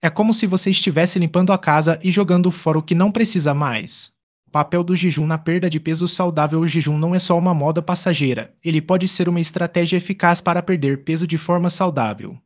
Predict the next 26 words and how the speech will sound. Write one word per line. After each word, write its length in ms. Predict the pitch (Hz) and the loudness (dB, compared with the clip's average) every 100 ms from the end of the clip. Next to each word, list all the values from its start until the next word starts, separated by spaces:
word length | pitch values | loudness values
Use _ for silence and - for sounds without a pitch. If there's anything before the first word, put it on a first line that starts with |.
| _ _ - | _ _ 0
Pense 260 | 143 135 | 0 2
nele 200 | 139 156 | 2 2
como 200 | 170 202 | 4 4
um 100 | 208 | 6
amigo 320 | 208 180 170 160 | 6 6 4 2
que 120 | 196 | 2
te 100 | 202 | 4
ajuda 300 | 196 160 165 | 4 6 4
a 20 | |
manter 300 | 170 160 151 | 4 4 2
a 40 | |
dieta 320 | 151 156 127 147 | 4 4 4 2
em 100 | 131 | 0
dia. 460 | 131 117 110 104 _ _ _ | 2 0 -2 -6 _ _ _
Aqui 200 | 190 190 | -6 0
estão 260 | 208 196 196 | 0 4 4
algumas 380 | 185 160 175 180 | 4 4 4 4
dicas 320 | 160 185 185 | 2 2 0
para 220 | - 175 | 0 0
aproveitar 480 | 170 175 185 175 151 | 0 2 2 2 2
ao 60 | 139 | 2
máximo 420 | 131 123 143 147 | 2 2 2 4
o 60 | |
jejum 220 | 185 180 170 | 4 4 4
intermitente. 880 | 156 160 170 160 127 117 - - _ | 2 2 2 0 0 0 -4 -10 _
Um. 220 | 127 110 | -8 -8